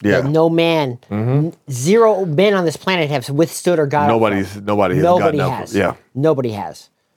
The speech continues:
Speaker 2: Nobody has. Like, Wilder knows how strong he is. He wouldn't even, he, I, I bet you he's never flinched at a woman. I, I take it back. He definitely has.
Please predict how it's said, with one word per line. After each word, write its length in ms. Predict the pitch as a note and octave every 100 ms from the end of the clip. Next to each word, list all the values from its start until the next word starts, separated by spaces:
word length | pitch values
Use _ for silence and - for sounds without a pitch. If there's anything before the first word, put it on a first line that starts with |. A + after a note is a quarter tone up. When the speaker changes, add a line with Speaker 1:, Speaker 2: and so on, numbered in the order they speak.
| _
Speaker 2:
Nobody 200 | C3+ A#2
has. 280 | F#2+ - - _ _ -
Like, 280 | B2+ A#2 - _ _ _ _ _ _ _ -
Wilder 320 | E3 A3+ A#3+
knows 200 | G#3 G3
how 140 | F3+ D#3
strong 260 | D3+ D#3
he 120 | C#3+ C#3+
is. 200 | B2+ - _ _
He 140 | - A#3
wouldn't 160 | A3+
even, 300 | A3 F#3+ D3+ -
he, 160 | F3 F#3 _ _ _ -
I, 180 | G#3+
I 40 | G#3+
bet 200 | A3+ A3
you 80 | G#3
he's 180 | G#3
never 200 | F#3 D#3
flinched 480 | C3+ - G3 G3 -
at 80 | C3+
a 40 |
woman. 300 | A#2+ A#2+ - - _ _ _ _ _ - -
I, 220 | D3+ D3 -
I 80 | C#3
take 120 | D3
it 60 | A#2
back. 200 | - -
He 100 | B2+
definitely 300 | A#2+ F#2+ G#2
has. 260 | - -